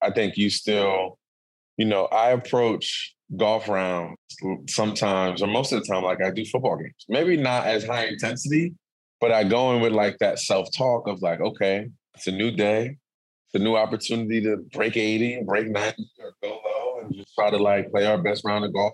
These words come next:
that we've played to date." Like, you know, have that self-talk and then start, depending on where you're playing, start to, like,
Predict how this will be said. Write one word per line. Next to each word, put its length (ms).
that 120
we've 160
played 260
to 100
date." 380
Like, 240
you 100
know, 120
have 240
that 200
self-talk 680
and 140
then 100
start, 320
depending 300
on 100
where 120
you're 80
playing, 440
start 240
to, 100
like, 220